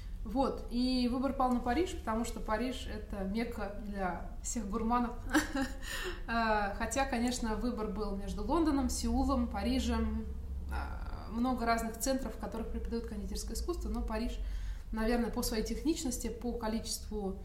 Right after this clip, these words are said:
шефов, звёздных шефов, он всё-таки лидирует и, а, до сих пор остаётся номер один. Особенно для преподавания, особенно для обучения этой профессии.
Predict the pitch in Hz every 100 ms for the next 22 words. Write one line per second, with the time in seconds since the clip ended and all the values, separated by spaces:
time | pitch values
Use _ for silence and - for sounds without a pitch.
0 | - - - - - 160 - 196 - 226
1 | 196 311 277 247 - 262 254 196 220 226
2 | 226 226 214 - 196 196 247 247 220 -
3 | 208 214 214 - - - - - 214 196
4 | 190 190 190 190 190 190 190 190 - -
5 | - - 226 - - 240 233 214 - 208
6 | 196 196 185 - - - 226 - 302 254
7 | 208 226 233 - 190 208 233 311 240 180
8 | 262 226 220 202 214 214 208 214 220 -
9 | 233 208 190 190 190 294 294 247